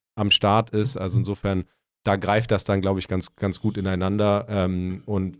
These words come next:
ja, wenn man das Know-how hat, um die Konzeptberatung zu machen, hat man auch die Tools auf der anderen Seite an der Hand, äh,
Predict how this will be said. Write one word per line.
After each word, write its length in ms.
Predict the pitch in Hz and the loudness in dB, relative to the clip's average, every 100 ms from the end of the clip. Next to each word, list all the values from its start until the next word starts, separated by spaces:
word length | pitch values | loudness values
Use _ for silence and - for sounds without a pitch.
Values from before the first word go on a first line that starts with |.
| _ | _
ja, 180 | 98 78 | -4 -4
wenn 100 | 92 | -4
man 260 | 92 92 85 _ - | -4 -4 -8 _ -2
das 160 | 104 | 2
Know-how 340 | 117 117 107 107 | 8 8 8 4
hat, 100 | 117 | 2
um 120 | 104 | -2
die 60 | 98 | -2
Konzeptberatung 680 | 107 104 113 101 98 104 98 | -2 -2 -4 -2 -2 -4 -6
zu 100 | 101 | -2
machen, 300 | 101 117 98 | -2 -2 -4
hat 140 | 92 | -4
man 100 | 101 | -6
auch 80 | 95 | -6
die 120 | - | -8
Tools 260 | - 107 95 | -8 -6 -6
auf 100 | 104 | -8
der 140 | 98 | -8
anderen 220 | 95 90 | -6 -6
Seite 280 | 90 95 95 | -4 -4 -4
an 120 | 92 | -8
der 100 | 87 85 | -6 -4
Hand, 340 | 92 92 - | -4 -6 -8
äh, 340 | 104 92 90 | -8 -6 -6